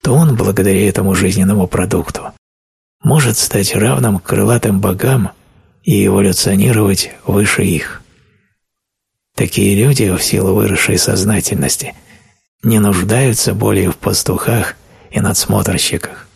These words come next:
Если же ученика на пути посвящения ждёт неуспех, или он сворачивает с дороги самопознания, то садовники земли опять порабощают его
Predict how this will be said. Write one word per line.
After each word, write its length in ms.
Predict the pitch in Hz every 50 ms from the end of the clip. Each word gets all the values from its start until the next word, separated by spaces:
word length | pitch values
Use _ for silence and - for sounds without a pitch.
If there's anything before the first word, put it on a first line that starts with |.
| _ _ _ _ _ _ _ _ _ _ _ _ _ _ _ _ _ _ _ _ _ _ _ _ _ -
Если 420 | - 107 110 151 165 143 - 147
же 180 | 110 113 110 95
ученика 640 | 90 82 - - - 92 90 90 - - 131 139 123
на 120 | 85 87
пути 280 | - - - 85 - 82
посвящения 840 | 82 - - - - - - - 90 - - 95 95 107 90 87 87
ждёт 360 | 85 78 - - 95 101 -
неуспех, 760 | - 110 110 98 - - - - - - 151 - - - - - _ _ _ - - _ _ _ -
или 180 | - 90 101
он 140 | - 95 95
сворачивает 680 | - - - 101 95 95 101 101 - - - 101 92 92
с 100 | 87 82
дороги 380 | 87 - 104 101 95 92 92 82
самопознания, 920 | - - - 107 92 - - 95 98 95 98 101 - - - - - - - _ _ _ _ _ _ _ _ _ _ _ _ _ _ _ _ _ _
то 140 | - - 110
садовники 720 | 98 - - 101 101 117 151 165 143 135 131 117 - - -
земли 400 | 107 107 95 98 95 101 123 143
опять 420 | 127 110 98 - 104 117 104 -
порабощают 800 | - - 92 98 98 95 92 78 - - - - 69 - - -
его 320 | 95 90 76 90 98 104